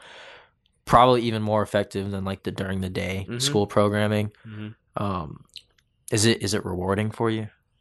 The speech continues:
Speaker 2: So for every kid that, like, we have the kids who are problem kids, you have the kids that are indifferent and they're the kids who are like, "Hey, like, thanks for telling me that."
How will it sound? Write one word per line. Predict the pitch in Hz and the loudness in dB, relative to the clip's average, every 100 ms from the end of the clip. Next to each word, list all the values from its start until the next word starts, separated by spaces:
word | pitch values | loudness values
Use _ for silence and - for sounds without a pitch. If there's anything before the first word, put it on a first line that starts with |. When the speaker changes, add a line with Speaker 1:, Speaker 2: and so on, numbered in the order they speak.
| _ _ _ _ _ _ _ _ _ _ _ _ _ _ _ - | _ _ _ _ _ _ _ _ _ _ _ _ _ _ _ -16
Speaker 2:
So | - 151 | -6 -6
for | 151 131 | -2 0
every | 143 151 | 0 -2
kid | - 135 | -4 -2
that, | 131 104 - _ - | -2 -4 -8 _ -8
like, | 101 92 | -6 -4
we | 117 | -4
have | 131 120 | -2 -2
the | 113 | -4
kids | - 117 113 | -4 -4 -4
who | - | -8
are | 98 | -10
problem | 98 113 110 110 | -4 -4 -4 -6
kids, | 117 104 101 | -6 -8 -8
you | |
have | 95 | -12
the | 90 | -12
kids | - 95 92 | -10 -10 -8
that | 92 87 85 _ _ - | -6 -6 -6 _ _ -10
are | 98 | -6
indifferent | 92 92 95 107 101 | -6 -6 -8 -8 -8
and | 92 90 | -10 -8
they're | 95 | -8
the | 90 | -8
kids | 87 92 | -10 -12
who | 90 | -12
are | |
like, | 90 85 | -10 -12
"Hey, | - 123 104 | -6 -2 -2
like, | 92 85 | -4 -8
thanks | 110 101 | -8 -10
for | 101 | -10
telling | - 92 87 | -8 -8 -6
me | 82 | -8
that." | 80 78 - | -10 -12 -14